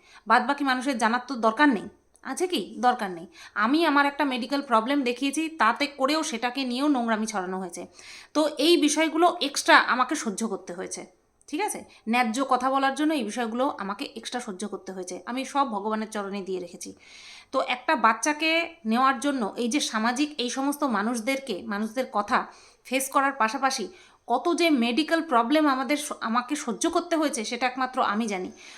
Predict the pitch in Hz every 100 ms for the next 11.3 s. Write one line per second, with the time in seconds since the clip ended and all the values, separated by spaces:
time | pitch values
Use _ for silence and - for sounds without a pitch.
0 | - 196 226 302 311 302 330 320 330 -
1 | 254 311 302 294 294 269 262 277 294 277
2 | 208 240 294 294 294 220 240 269 226 269
3 | 339 339 - - - - 330 320 381 285
4 | 226 202 185 185 - - - 247 247 240
5 | 277 214 - - - - - - - -
6 | - 294 339 277 - 190 - - - _
7 | _ _ _ _ - 254 285 277 320 330
8 | 294 - 349 311 277 208 - 185 - _
9 | - - - 285 311 349 349 269 302 320
10 | 320 285 254 294 285 285 277 262 277 277
11 | 277 285 294